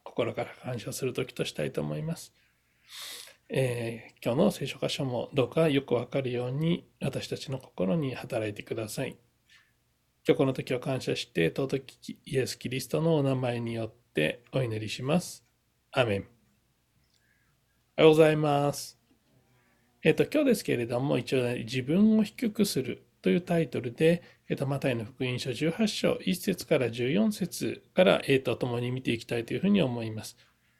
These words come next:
え、福音兄弟が読んでいただいたんで、えっと、聖書箇所は飛ばさせていただいて、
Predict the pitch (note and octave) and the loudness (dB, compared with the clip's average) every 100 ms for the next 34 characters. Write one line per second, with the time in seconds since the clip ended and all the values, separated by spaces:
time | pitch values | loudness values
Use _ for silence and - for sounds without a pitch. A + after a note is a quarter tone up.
0 | _ _ _ C3+ - A3 G#3 C4+ F#3+ B2 | _ _ _ -2 0 0 2 2 4 4
1 | E3 B2+ - A#2 A#2 C3 A2+ A2 - B2 | 2 0 -2 -4 -2 -4 -4 -4 -4 -2
2 | A#2+ C#3 B2+ C3 - - G#2+ - A#2 A2 | -2 0 -2 -4 -2 0 0 -6 -6 -6
3 | - G#2+ - A#2 A#2 A#2 A#2 A2+ G#2+ - | -6 -10 -8 -8 -4 -6 -4 -6 -6 -2
4 | - | -2